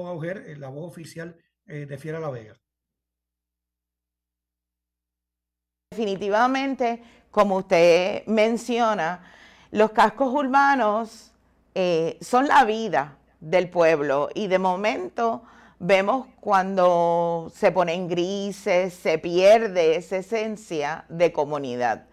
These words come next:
Speaker 2: Eh, y esta iniciativa es extraordinaria precisamente para retomar, como usted menciona.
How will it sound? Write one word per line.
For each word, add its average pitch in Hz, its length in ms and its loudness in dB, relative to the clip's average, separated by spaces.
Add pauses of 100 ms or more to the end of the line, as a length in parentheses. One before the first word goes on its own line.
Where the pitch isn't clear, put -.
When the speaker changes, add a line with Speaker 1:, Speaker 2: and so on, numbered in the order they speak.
(480)
Speaker 2:
Eh, 151 480 -2
y 170 340 0
esta 185 640 2
iniciativa 202 1120 0
es 185 300 -2
extraordinaria 160 1300 0 (280)
precisamente 185 880 2
para 175 320 4
retomar, 160 960 2
como 170 220 -2
usted 156 260 -2
menciona. 147 760 -6